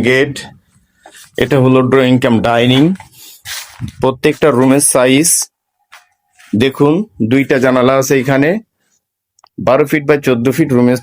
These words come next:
সাইজ। এটা ড্রয়িং কাম ডাইনিং, এটা পিছন সাইডের একটি রুম, তেরো ফিট by বারো ফিট, একটি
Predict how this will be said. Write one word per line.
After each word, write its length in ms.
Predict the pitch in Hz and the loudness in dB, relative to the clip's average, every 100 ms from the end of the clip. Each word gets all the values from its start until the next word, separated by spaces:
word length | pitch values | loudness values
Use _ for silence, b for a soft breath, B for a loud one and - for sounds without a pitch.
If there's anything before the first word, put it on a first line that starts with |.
| - | 0
সাইজ। 240 | 135 156 160 - | 2 2 0 -4
এটা 140 | 117 107 | -4 0
ড্রয়িং 220 | 123 135 131 | 2 2 2
কাম 100 | 135 117 | 2 2
ডাইনিং, 340 | 127 131 143 147 170 - _ B B B - | 2 2 2 2 0 -6 _ B B B -6
এটা 140 | 143 147 | -4 -2
পিছন 240 | 143 131 151 151 | -2 0 2 2
সাইডের 320 | 151 139 139 131 | 0 0 0 -2
একটি 160 | - 123 | -4 0
রুম, 140 | 143 202 233 B B B B | 0 0 -4 B B B B
তেরো 200 | 139 131 139 | -2 0 0
ফিট 140 | 151 135 | -2 0
by 160 | 143 151 208 - b b - 107 | 0 2 0 -6 b b -4 -2
বারো 180 | 131 135 | 0 0
ফিট, 220 | 151 165 165 - B _ 131 | 0 -2 -4 -12 B _ -6
একটি 180 | 131 | -4